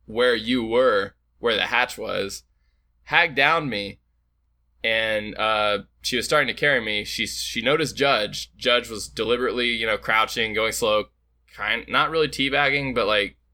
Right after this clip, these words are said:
still infuriating enough for a killer. Um, she started going after him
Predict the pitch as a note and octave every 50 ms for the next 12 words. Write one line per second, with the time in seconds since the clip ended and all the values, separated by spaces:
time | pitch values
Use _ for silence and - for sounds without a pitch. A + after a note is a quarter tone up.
0 | _ _ - - - - - C#3 B2+ B2+ C3 A#2 A#2 A2+ - A#2+ A#2 A#2 A#2 A#2
1 | A#2+ A2+ A2 A2+ A2+ A2 A2 A2 G#2+ - - _ _ _ _ _ _ _ _ _
2 | _ _ _ - A#2 A2 G#2 - - A2 G#2 G#2+ A#2+ B2+ B2+ - _ _ _ _
3 | _ _ _ _ _ - - A#2 A2+ G#2+ - - A2 - - C3+ A#2+ A2+ G#2+ A#2
4 | A2+ A2+ A2+ A2 G#2+ A2 - A2+ A#2 D#3+ E3+ E3+ E3 D#3+ D#3+ D#3 D#3 D3+